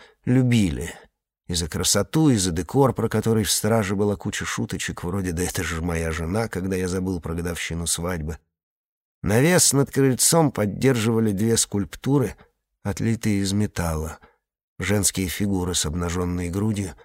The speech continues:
и головами жутких оскаленных драконов. Главное, сегодня на работе нет Вадика, который обычно отвечает именно за этот Адмиралтейский район. Антон заранее проверил график,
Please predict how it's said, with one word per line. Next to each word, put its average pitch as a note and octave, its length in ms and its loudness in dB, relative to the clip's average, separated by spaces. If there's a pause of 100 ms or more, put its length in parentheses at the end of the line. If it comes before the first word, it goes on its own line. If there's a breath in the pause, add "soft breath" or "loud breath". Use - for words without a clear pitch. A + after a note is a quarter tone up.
(340 soft breath)
и F#2 60 -4
головами F#2 600 0 (320 soft breath)
жутких E2+ 500 -4
оскаленных E2 640 -2
драконов. B1+ 720 -8 (1200)
Главное, D3 580 8
сегодня C3+ 500 4
на C3 100 4
работе B2+ 380 4
нет A#2+ 220 4
Вадика, G#2+ 500 4
который F2 400 -2
обычно F2+ 440 -2
отвечает F2+ 640 -2
именно E2+ 300 -2
за F2 120 0
этот F2+ 460 -4 (260 loud breath)
Адмиралтейский E2 840 -2
район. D#2+ 440 -2 (720 soft breath)
Антон A#2+ 480 4
заранее G#2+ 500 6
проверил F#2+ 460 2
график, G#2+ 480 0